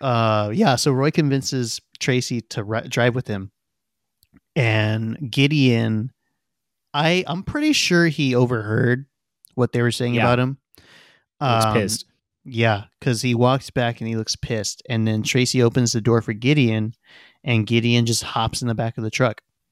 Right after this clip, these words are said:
Speaker 1: And Roy's like, "Come on, like, get inside." Like, what does he say? Like, "We got miles to move" or something?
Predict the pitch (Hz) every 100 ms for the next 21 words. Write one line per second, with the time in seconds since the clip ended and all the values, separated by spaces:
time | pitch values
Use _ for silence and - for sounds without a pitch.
0 | _ _ _ _ _ _ _ _ - 113
1 | 110 107 107 107 107 - _ _ _ _
2 | _ _ 127 117 117 110 117 - 147 202
3 | 143 117 127 131 120 147 143 135 113 139
4 | 165 - 180 160 113 117 127 110 107 113
5 | 131 123 131 139 139 139 147 - 151 151